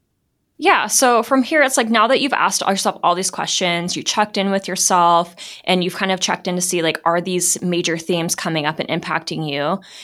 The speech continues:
You can get a little more specific about the elements that are related to mental health. And this might be a little bit repetitive to what, some of what Tracy said earlier, but you wanna check in on things like,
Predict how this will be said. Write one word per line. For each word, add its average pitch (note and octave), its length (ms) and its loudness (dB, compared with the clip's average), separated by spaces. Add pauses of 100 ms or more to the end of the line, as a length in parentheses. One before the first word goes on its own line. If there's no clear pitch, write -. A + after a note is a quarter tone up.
(120)
You G3+ 120 0
can G#3 140 2
get G3+ 180 2
a - 40 0
little F#3 200 2
more G3+ 140 0
specific E3 500 -2
about C#3+ 280 -2
the - 120 -6
elements D3+ 360 0
that D#3+ 100 0
are D#3 160 2
related D#3 420 -2
to E3+ 100 -6
mental D3+ 260 -6
health. - 360 -2
And F#3 140 -2
this G3 180 0
might G#3 280 0
be F3 400 2
a - 40 0
little F#3+ 160 4
bit F#3+ 120 0
repetitive F3 460 2
to F3+ 100 -8
what, - 180 0
some F3+ 140 0
of E3 100 2
what - 140 0
Tracy E3 280 0
said E3 280 2
earlier, D#3+ 380 2
but D#3 160 -2
you F#3 60 0
wanna A3 200 0
check B3 200 -4
in A#3+ 80 -2
on A#3+ 120 0
things A3 180 -2
like, G#3+ 220 -2